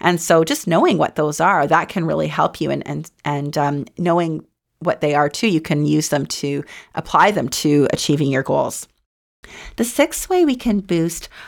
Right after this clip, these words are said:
our self-efficacy, so again, our belief in our abilities, our, our, our belief that we can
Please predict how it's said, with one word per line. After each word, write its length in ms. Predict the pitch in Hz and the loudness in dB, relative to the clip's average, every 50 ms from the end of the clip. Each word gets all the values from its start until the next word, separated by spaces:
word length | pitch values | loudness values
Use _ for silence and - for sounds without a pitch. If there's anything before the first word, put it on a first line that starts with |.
| - - | -8 0
our 160 | - 170 160 160 | 0 2 2 0
self-efficacy, 1040 | 160 - 160 156 156 - - 135 151 - 156 - - 156 - - - - 147 226 | -2 -2 -2 -2 -2 0 -2 -4 -2 -2 -4 -2 -2 -2 -2 -2 -2 -2 -2 -2
so 180 | - - - 175 | 0 0 0 0
again, 300 | 165 160 165 156 165 196 | 2 2 2 2 4 4
our 100 | 185 160 | 2 2
belief 440 | 160 135 135 139 151 180 196 - | 0 -2 -4 -2 -2 -2 -2 -2
in 80 | - - | -4 -4
our 100 | 139 - | -4 -4
abilities, 580 | 170 - - 170 180 180 180 185 180 175 175 - | -4 -2 0 2 4 4 4 4 2 2 2 0
our, 200 | 151 139 - - | 0 -2 -2 -4
our, 280 | - - 135 135 135 - - | -6 -4 -4 -4 -4 -4 -4
our 120 | - 147 | -6 -4
belief 340 | 147 - 139 147 156 160 - | -4 -2 -2 -2 -2 0 -2
that 140 | - - - | -4 -4 -4
we 100 | 147 143 | -4 -8
can 300 | - - - 131 135 | -6 -8 -8 -8 -8